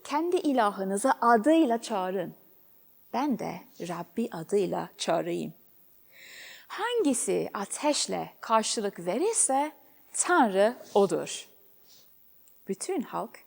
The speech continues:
"Peki, öyle olsun." dedi. İlyas, Baal'ın peygamberlerine, "Kalabalık olduğunuz için önce siz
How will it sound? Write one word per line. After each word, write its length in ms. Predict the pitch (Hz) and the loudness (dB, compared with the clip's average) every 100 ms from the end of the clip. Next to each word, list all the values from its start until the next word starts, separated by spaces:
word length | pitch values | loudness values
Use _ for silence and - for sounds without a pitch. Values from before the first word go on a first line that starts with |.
| _ | _
"Peki, 500 | - 415 - 190 185 - | -2 0 2 0 0 2
öyle 260 | 339 403 | 4 6
olsun." 420 | 160 151 - - - - | 4 2 -4 -10 -14 -14
dedi. 280 | - - - - _ _ _ _ _ _ _ _ _ _ _ _ - - - - - - - _ _ - | -12 -10 -12 -16 _ _ _ _ _ _ _ _ _ _ _ _ -20 -20 -20 -20 -20 -20 -20 _ _ 4
İlyas, 580 | 392 294 170 - - | 6 6 2 -2 -4
Baal'ın 340 | 202 208 254 359 | 0 2 2 0
peygamberlerine, 1120 | 226 180 170 175 160 165 160 175 175 185 185 - _ _ _ _ _ _ _ _ | 0 0 0 -6 -4 -4 -4 -6 -8 -8 -12 -16 _ _ _ _ _ _ _ _
"Kalabalık 680 | - 254 294 311 370 403 - | -8 0 2 2 2 0 0
olduğunuz 540 | 254 240 247 262 370 254 | 0 2 0 -2 -2 -2
için 400 | - 185 180 - | -4 -6 -8 -4
önce 440 | 294 311 359 359 | -2 0 -2 -4
siz 600 | - - 330 254 - - | -2 -2 2 2 2 0